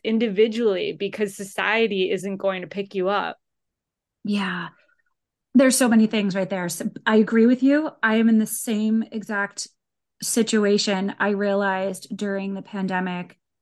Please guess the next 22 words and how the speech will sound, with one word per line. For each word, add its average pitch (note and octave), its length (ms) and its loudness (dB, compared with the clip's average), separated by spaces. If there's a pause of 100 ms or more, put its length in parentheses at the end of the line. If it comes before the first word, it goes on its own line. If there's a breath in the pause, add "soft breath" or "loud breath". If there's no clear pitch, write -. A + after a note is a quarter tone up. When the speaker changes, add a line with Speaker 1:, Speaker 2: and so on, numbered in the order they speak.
(720)
Speaker 2:
a A#3 80 2
very A#3 400 4
similar G3 800 0 (1120)
general G3 800 0 (140)
concept G#3+ 600 -2
around G#3 560 -2
women G#3 320 -4
and G3+ 100 -6
how G3 200 -4
women F#3+ 340 -6
are F3+ 560 -6 (340)
still A3 600 -2
treated G#3+ 500 0
in G3 240 -4
this F#3 420 -6
very F#3+ 220 -2
patriarchal F#3 540 -4
society F#3 520 -4
that F#3 140 -4
we F#3 100 -4
live F#3 200 -4
in. A#3 180 2